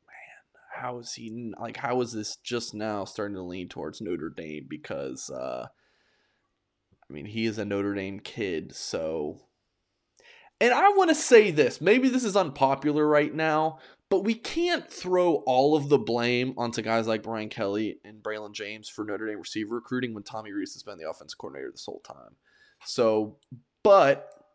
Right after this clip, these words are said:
I think Rees has been a lot more active as a recruiter, and Rees was a big reason that Stuckey, excuse me, uh, James,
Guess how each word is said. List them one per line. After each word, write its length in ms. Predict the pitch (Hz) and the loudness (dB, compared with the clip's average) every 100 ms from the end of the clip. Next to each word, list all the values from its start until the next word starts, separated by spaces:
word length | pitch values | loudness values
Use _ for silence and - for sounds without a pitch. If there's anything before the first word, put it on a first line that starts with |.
| _ _ - | _ _ 0
I 120 | 131 | 0
think 280 | 135 165 135 | 2 -2 0
Rees 600 | 123 135 131 - - - | 0 2 0 -4 -10 -6
has 220 | 131 113 107 | -4 -4 -4
been 200 | 123 110 | -4 -2
a 100 | 104 | -2
lot 380 | 104 120 127 | 0 0 0
more 300 | 135 131 120 | -4 -2 -2
active 500 | 113 117 113 - 104 | -4 -6 -6 -6 -4
as 180 | 107 101 | -4 -6
a 40 | 104 | -6
recruiter, 560 | 101 101 117 107 92 | -8 -6 -4 -4 -4
and 80 | 87 | -4
Rees 260 | 92 131 113 | 0 0 -2
was 120 | 110 | -10
a 60 | 104 | -4
big 220 | 104 95 | -4 -4
reason 360 | 95 98 95 | -8 -8 -10
that 140 | 90 85 | -12 -12
Stuckey, 640 | - 107 87 - 82 78 _ _ _ _ | -4 -4 -4 -6 -8 -10 _ _ _ _
excuse 380 | - - 143 127 | -10 -6 -2 -2
me, 180 | 101 101 | -4 -8
uh, 180 | - 95 | -6 -6
James, 600 | 107 117 110 104 101 - | -6 -6 -6 -6 -10 -14